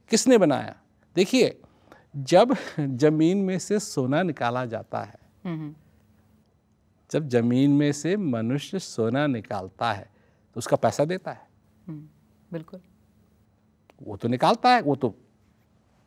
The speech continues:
Speaker 1: जब पृथ्वी बनी तब वो सोना वहाँ पहुँच गया था।
Speaker 2: हाँ।
Speaker 1: तो, तो बना बनाया है।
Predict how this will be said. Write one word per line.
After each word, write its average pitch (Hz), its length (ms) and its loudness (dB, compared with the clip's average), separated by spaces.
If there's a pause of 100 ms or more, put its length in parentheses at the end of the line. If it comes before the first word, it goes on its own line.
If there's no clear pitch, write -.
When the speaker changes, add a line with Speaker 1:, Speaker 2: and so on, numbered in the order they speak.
(440)
Speaker 1:
जब 165 360 4
पृथ्वी 165 320 0
बनी 156 480 4 (460)
तब 226 120 6
वो 185 140 8
सोना 143 320 6
वहाँ 123 160 4
पहुँच 233 280 6
गया 254 180 0
था। 214 320 -12
Speaker 2:
हाँ। 208 220 -20 (960)
Speaker 1:
तो, 156 100 4
तो 160 80 6
बना 220 220 6
बनाया 277 360 4
है। 226 160 -10